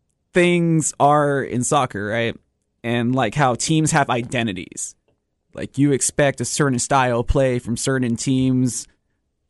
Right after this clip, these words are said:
on a historic level. You know, when you show up, uh, to Italy, I'm expecting that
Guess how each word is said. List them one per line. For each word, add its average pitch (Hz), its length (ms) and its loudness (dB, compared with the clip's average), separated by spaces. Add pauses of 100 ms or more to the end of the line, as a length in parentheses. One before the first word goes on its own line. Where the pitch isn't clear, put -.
(140)
on 123 180 0
a 117 100 -4
historic 135 680 0
level. 127 540 -2 (840)
You 127 160 0
know, 120 200 0
when 127 180 0
you 139 100 2
show 139 240 2
up, 127 240 0 (260)
uh, 101 280 -2
to 104 260 -2 (120)
Italy, 135 600 0 (140)
I'm 117 140 -2
expecting 127 580 -4
that 127 160 -6